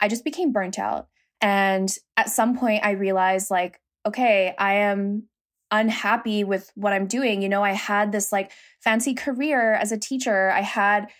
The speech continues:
incredible students and incredible coworkers. Like, it had nothing to do with them. I just realized that, okay, this nine-to-five thing, you know, chasing money, which is hardly even <laughs> enough for me to live, if I'm being honest, um,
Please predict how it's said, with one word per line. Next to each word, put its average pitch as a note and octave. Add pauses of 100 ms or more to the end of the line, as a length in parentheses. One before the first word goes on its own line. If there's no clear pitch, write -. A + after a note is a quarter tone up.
(200)
incredible D4
students A#3+
and G3+
incredible A#3
coworkers. A#3+
Like, G#3
it A3
had B3+
nothing C4+
to B3+
do G#3+
with G3+
them. G3+
I G#3
just A#3
realized G#3
that, F#3 (640)
okay, G3
this G#3+ (260)
nine-to-five A3+
thing, G3+
you A3
know, G3
chasing A#3
money, G#3
which G3
is G3
hardly A3
even A#3
<laughs> A3
enough A3
for A#3
me A3
to G#3+
live, G3+
if G3+
I'm G3+
being F#3+
honest, F#3 (320)
um, F#3+